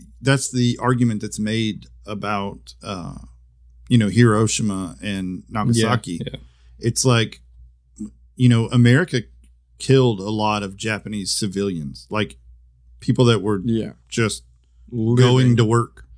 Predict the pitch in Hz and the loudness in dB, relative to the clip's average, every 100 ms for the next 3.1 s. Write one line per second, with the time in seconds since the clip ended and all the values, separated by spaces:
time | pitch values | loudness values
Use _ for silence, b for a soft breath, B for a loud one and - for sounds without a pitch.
0 | - 101 98 92 123 120 - 123 120 123 | -14 -8 -4 0 0 0 -2 -2 -2 -4
1 | 117 120 113 120 117 107 107 110 107 98 | -4 -4 -4 -4 -2 -4 -4 -6 -6 -2
2 | 110 92 73 b b b 113 107 104 107 | 0 -2 -6 b b b 0 0 0 -4